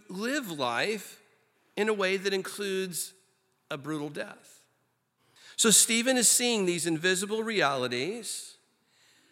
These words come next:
that what Jesus is getting to when he says things like, "I'm the way, the truth, and the life," or, "Receive my spirit." Now just think for a moment that a sentence like that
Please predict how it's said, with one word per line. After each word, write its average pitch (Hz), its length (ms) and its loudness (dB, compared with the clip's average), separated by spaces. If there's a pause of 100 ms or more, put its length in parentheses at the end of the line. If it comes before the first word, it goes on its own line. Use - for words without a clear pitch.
(160)
that 190 160 0
what 233 140 -2
Jesus 277 460 0
is 180 140 -2
getting 139 340 -2
to 151 260 -4
when 185 140 0
he 196 80 0
says 156 360 0
things 147 280 -2
like, 147 180 0
"I'm 143 220 -2
the 170 80 -6
way, 156 500 0
the 160 80 -10
truth, 190 460 -6
and 139 120 -6
the 165 60 -8
life," 185 720 -6 (1200)
or, 180 240 2
"Receive 202 640 0
my 190 340 2
spirit." - 840 -6 (1400)
Now 202 160 0
just 254 380 -2
think 320 320 -6
for - 120 0
a 160 40 2
moment 170 360 0
that 185 120 -2
a 180 60 -2
sentence 262 500 0
like 185 240 -2
that 135 320 -4